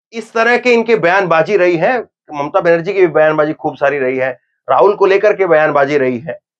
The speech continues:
लेकिन क्या ये आएंगे, क्या ये लोग मिलेंगे, क्या होगा क्या नहीं होगा, इसको लेकर के बहुत कयास रहते थे।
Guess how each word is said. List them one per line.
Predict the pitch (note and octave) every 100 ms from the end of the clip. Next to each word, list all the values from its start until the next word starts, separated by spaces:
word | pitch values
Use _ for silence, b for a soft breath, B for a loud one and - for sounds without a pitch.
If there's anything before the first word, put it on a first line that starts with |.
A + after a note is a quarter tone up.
| _ _ -
लेकिन | G3 B3 A#3
क्या | A#3 B3
ये | B3+
आएंगे, | F#3+ F#3 G3+ A#3 A#3 A#3 A#3
क्या | A3+ A3+
ये | A3
लोग | A3 G3
मिलेंगे, | E3 F3 A3 G#3+ A3+ A3+ G#3+
क्या | - _ _ _ A3
होगा | A3+ F3+ G3 A3 G#3+
क्या | G#3+ G#3+
नहीं | G#3 G3+
होगा, | G3 A3
इसको | G#3 G3+ B3
लेकर | B3 B3
के | A#3
बहुत | A3 G#3 -
कयास | G3 F#3+ E3
रहते | C3+ B2+
थे। | A2